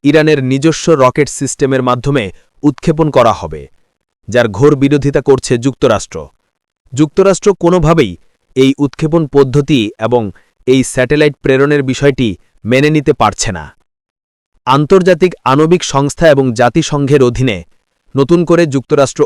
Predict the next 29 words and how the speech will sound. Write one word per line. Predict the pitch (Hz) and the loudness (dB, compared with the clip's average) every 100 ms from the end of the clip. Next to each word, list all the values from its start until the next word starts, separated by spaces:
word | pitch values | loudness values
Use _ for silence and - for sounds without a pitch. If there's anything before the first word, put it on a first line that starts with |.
| - | -2
অভিযোগ | 113 147 160 | -2 0 0
দিয়েছে | 135 139 135 135 | 2 0 0 -2
যে | 117 92 - _ _ _ _ | -2 -4 -8 _ _ _ _
এই | 131 135 | -2 0
স্যাটেলাইটগুলো | - 127 127 151 151 143 143 98 - _ _ | 0 -2 2 2 2 2 2 0 -6 _ _
সরাসরি | - 143 151 156 170 165 | -2 2 2 2 0 0
ইরানের | 135 135 139 135 | 0 0 0 0
নিজস্ব | 123 127 147 - | -2 -2 -2 -2
ক্ষেপণাস্ত্র | 147 127 117 135 131 156 | -2 -2 -2 -2 -2 -4
সক্ষমতা | - 113 - 131 127 127 | -4 -6 -4 -4 0 0
বাড়িয়ে | 113 113 123 | 0 0 0
দেবে | 104 95 82 76 _ _ _ - | -2 -6 -10 -16 _ _ _ -6
এবং | 127 135 104 - _ _ - | 0 0 0 -8 _ _ -2
পৃথিবী | 147 156 165 - | 0 2 0 2
আরও | 113 123 | 2 2
ঝুঁকিপূর্ণ | 123 131 127 147 147 151 | 0 -2 -2 -2 0 0
হয়ে | 127 127 107 | 0 0 0
উঠবে, | 82 80 78 - _ _ _ _ | -4 -10 -14 -18 _ _ _ _
কারণ | 131 123 123 | 0 0 0
এর | - 147 | 0 2
মাধ্যমে | 151 147 135 151 139 | 2 0 0 -2 0
ইরান | 127 127 101 - _ _ | 0 0 -2 -8 _ _
আরও | - 120 131 | 0 2 2
সুনির্দিষ্টভাবে | - 139 151 151 151 - 160 120 131 113 90 - _ - | 0 -2 0 0 -4 -2 -2 0 0 0 -2 -12 _ -4
তাদের | 120 127 | -2 -2
ক্ষেপণাস্ত্র | 127 127 110 143 147 - 143 | -4 -4 -2 0 0 -2 -2
আক্রমণ | 117 147 135 131 | 0 -2 -2 0
করতে | 117 104 127 | -2 -4 -6
পারবে। | 107 95 87 | -4 -4 -4